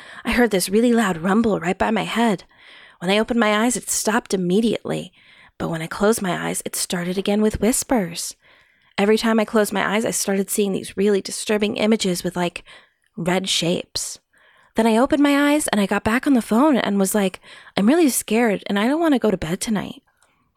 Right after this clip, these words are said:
And then I scooched over to the left side of my bed, because that's where the best service is in the room, and there was this massive black matter. I don't know what it was."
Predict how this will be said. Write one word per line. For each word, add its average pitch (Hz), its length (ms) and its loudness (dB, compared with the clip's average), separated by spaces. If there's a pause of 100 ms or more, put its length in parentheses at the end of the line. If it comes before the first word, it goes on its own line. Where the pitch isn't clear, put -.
(120)
And 214 80 2
then 214 80 4
I 214 60 4
scooched - 420 2
over 269 160 2
to - 80 -16
the 208 80 0
left 202 260 0
side 233 240 0
of 226 60 -4
my 226 100 2
bed, 180 400 -2 (380)
because - 180 -6
that's 226 240 2
where 214 120 4
the 196 60 0
best 180 200 2
service 294 400 2
is 170 200 0
in 160 100 -6
the 151 80 -6
room, 165 300 -6 (380)
and 190 80 -4
there 208 80 4
was 214 140 2
this 180 160 0
massive 175 560 0
black 185 380 0
matter. 160 500 -6 (100)
I 190 100 0
don't 202 180 4
know 165 120 0
what 175 220 2
it 160 120 -2
was." 160 520 -12